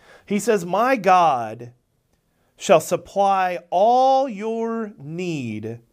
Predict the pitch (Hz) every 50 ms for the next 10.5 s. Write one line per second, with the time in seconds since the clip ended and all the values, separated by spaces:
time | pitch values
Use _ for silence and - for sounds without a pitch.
0 | _ _ _ _ _ - 139 139 139 - - 185 170 160 160 151 143 147 139 139
1 | 156 196 214 185 160 175 156 135 - - 120 117 117 117 - _ _ _ _ _
2 | _ _ _ _ _ _ _ - 147 143 147 139 143 156 170 165 139 127 123 120
3 | 123 123 123 _ _ _ _ _ - 131 131 127 120 135 131 127 135 139 - -
4 | - 135 117 113 107 104 - - - _ _ _ _ _ _ _ _ _ _ _
5 | - 139 131 185 254 254 226 180 180 185 202 196 180 160 170 175 180 185 180 156
6 | 131 120 - 170 151 143 131 147 170 160 - - 131 147 160 170 170 165 165 165
7 | 175 143 131 151 156 151 156 151 - 151 156 156 156 156 - 160 143 117 143 143
8 | 151 151 151 151 147 - 147 131 143 143 147 170 185 180 170 180 180 180 165 156
9 | 147 143 143 147 147 135 147 143 143 - - 143 127 123 - 123 113 123 120 117
10 | 117 117 - 120 120 117 120 117 117